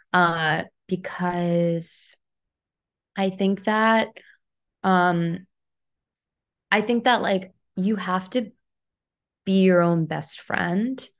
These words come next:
And I, I've had mentors in my life, but I've never really, I think, and there's a difference between therapy and coaching, to answer your question about that. Like, therapy is looking at the past,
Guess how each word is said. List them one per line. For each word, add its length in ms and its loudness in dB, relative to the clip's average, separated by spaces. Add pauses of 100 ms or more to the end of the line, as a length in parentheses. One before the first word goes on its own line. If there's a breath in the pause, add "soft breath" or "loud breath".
(580 soft breath)
And 760 2 (680)
I, 800 2 (420)
I've 140 2
had 200 0
mentors 460 0
in 80 -4
my 160 -2
life, 480 -6 (420 soft breath)
but 200 6
I've 220 0
never 360 0
really, 800 -4 (540)
I 120 -2
think, 560 -6 (540)
and 140 4
there's 180 6
a 60 4
difference 300 0
between 360 -2
therapy 340 0
and 100 -4
coaching, 460 -2
to 80 -6
answer 240 -6
your 120 -4
question 300 -6
about 240 -4
that. 280 2
Like, 260 -2 (360 loud breath)
therapy 380 4
is 140 0
looking 240 -6
at 100 -8
the 80 -8
past, 640 -4